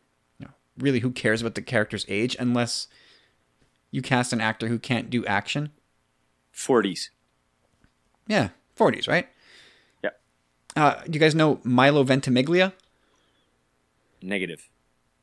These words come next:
Speaker 1: He was on, well, he's, he's on that show right now, This Is Us, and he's sort of like that almost hippie-ish dad. But he was also, the, the inspiration for me is choosing him is,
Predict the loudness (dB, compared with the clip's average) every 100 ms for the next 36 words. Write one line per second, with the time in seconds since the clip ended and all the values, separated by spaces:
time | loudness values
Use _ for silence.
0 | _ _ -6 -2 0 2 2 0 0 0
1 | 0 -2 0 2 2 0 0 6 8 8
2 | 4 0 0 2 0 0 -2 -4 -4 -4
3 | -2 -2 -4 -4 -4 -2 0 2 2 2
4 | -2 -4 _ _ _ _ -4 -4 -2 -2
5 | 0 2 2 0 0 2 0 -6 _ _
6 | -20 -20 _ _ _ _ _ _ 0 4
7 | 6 4 2 -2 -6 -6 -4 -2 -2 0
8 | -2 -2 -2 -2 2 2 0 -6 -18 -20
9 | _ _ -2 0 0 0 0 -2 -2 0
10 | 0 0 -4 -8